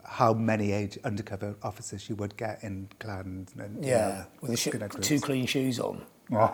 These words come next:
Speaker 2: Yeah.
Speaker 1: <laughs> Yeah.
Speaker 2: <laughs> So, so, so when something like that happens, it's almost like gold for you, isn't it? That moment where you're in a very heavy situation, a very black and white, ironically, situation,
Speaker 1: Mm.
Speaker 2: and there's a tiny little crumb of humanity.
Speaker 1: Yeah.
Speaker 2: Is, is that what you're looking for?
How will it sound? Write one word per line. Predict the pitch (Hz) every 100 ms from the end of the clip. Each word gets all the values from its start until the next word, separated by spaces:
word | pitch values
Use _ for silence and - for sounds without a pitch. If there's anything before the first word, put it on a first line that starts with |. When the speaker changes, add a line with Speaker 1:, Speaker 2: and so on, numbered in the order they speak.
| 147
Speaker 2:
Yeah. | 151 - -
Speaker 1:
<laughs> |
Yeah. | 208 202 190 -
Speaker 2:
<laughs> | - - - - -
So, | - - -
so, | - 233 -
so | - 240
when | 233
something | 220 240 233
like | 214
that | 220
happens, | 165 143 135 117
it's | 143
almost | 151 185
like | 185 -
gold | 165 156 -
for | -
you, |
isn't | 131
it? | 131
That | 139
moment | 143 139 135
where | 139
you're | 135
in |
a | 131
very | 175 196 190 - -
heavy | - 147
situation, | 139 - - -
a | 127
very | 175
black | - 156 -
and | -
white, | 139 135 110 -
ironically, | 123 117 117 - 120
situation, | 139 127 127 120 120 120 117 -
Speaker 1:
Mm. |
Speaker 2:
and | 117 107 - - -
there's | 139
a | 135
tiny | - - 170 180 170 160
little | 156
crumb | - - 160 127
of |
humanity. | 123 127 120 120 - 117 - 208
Speaker 1:
Yeah. | 160 131 110 151
Speaker 2:
Is, | -
is | 196
that | 196
what | 196
you're | 175
looking | 175 - 139
for? | 143 123 -